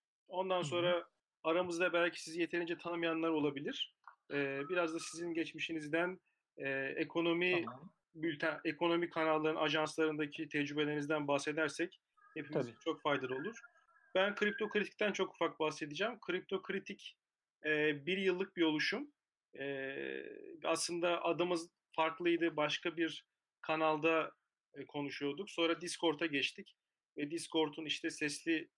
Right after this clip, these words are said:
Speaker 1: sohbetlerinden de faydalanıyoruz. Böyle sizin gibi konukları ağırlıyoruz. Bilgi
Speaker 2: Hı hı.
Speaker 1: paylaşımı yapıyoruz.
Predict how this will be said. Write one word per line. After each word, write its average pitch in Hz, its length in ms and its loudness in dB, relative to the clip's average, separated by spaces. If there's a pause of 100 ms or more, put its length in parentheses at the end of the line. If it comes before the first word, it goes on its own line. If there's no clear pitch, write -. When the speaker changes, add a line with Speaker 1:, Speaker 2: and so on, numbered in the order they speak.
Speaker 1:
sohbetlerinden 147 840 -2
de 135 80 -4
faydalanıyoruz. 147 680 0
Böyle 127 120 -2
sizin 139 280 -10
gibi 139 140 -10
konukları 139 480 -4
ağırlıyoruz. 143 680 2 (340)
Bilgi 147 160 -6
Speaker 2:
Hı 156 40 -6
hı. 151 40 -12
Speaker 1:
paylaşımı 139 440 2
yapıyoruz. 139 600 -4